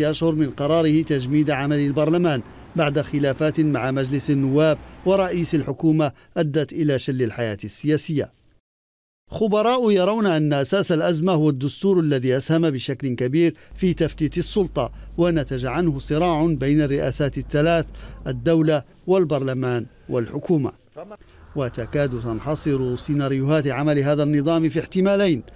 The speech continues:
الأول هو التوافق بين رئيس الدولة وأغلبية برلمانية. في هذه الحالة يتمتع رئيس الدولة بسلطة مطلقة بحكم منصبه وما يمنحه الدستور من صلاحيات،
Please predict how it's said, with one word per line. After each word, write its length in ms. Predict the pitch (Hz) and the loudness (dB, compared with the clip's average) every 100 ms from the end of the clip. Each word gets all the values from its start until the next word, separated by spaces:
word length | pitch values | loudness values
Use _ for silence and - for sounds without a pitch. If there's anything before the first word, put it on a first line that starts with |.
| - - - | -20 -8 -2
الأول 520 | 175 226 220 220 226 202 - 151 | 0 2 2 2 0 -6 -10 -2
هو 200 | 170 226 | 2 2
التوافق 760 | - 165 170 208 190 175 214 | 0 2 2 2 -2 0 0
بين 300 | 208 151 120 | 2 0 0
رئيس 460 | 104 98 - 170 151 | -4 -4 -4 -4 -2
الدولة 420 | 135 123 170 165 | -2 2 2 4
وأغلبية 540 | 151 139 143 147 156 139 | 4 2 0 2 2 2
برلمانية. 800 | 156 151 165 180 190 180 151 107 - - - - - | 0 2 2 2 2 2 2 0 -8 -18 -20 -18 -18
في 280 | - 220 226 | -2 2 4
هذه 340 | 226 233 220 | 2 2 2
الحالة 440 | 240 190 233 190 151 | 2 2 2 4 4
يتمتع 600 | 156 139 165 180 - 165 | 4 2 0 0 2 2
رئيس 580 | 190 180 139 139 160 180 | 4 4 2 0 0 2
الدولة 720 | 170 180 135 131 175 175 170 | 2 2 -2 2 2 4 2
بسلطة 640 | 139 131 - 170 160 160 | 2 -2 -2 -2 0 2
مطلقة 500 | 170 190 180 139 139 | 2 2 0 0 0
بحكم 380 | 131 127 170 165 | -2 0 0 0
منصبه 760 | 151 160 151 196 180 165 180 | 2 2 2 0 2 2 4
وما 380 | 170 131 117 120 | 2 2 -2 -2
يمنحه 420 | 135 165 147 151 | 0 0 0 -2
الدستور 500 | 147 131 143 - 170 | -2 -4 -4 0 2
من 140 | 156 151 | 4 2
صلاحيات، 680 | 156 151 135 175 175 139 | 2 0 2 2 2 2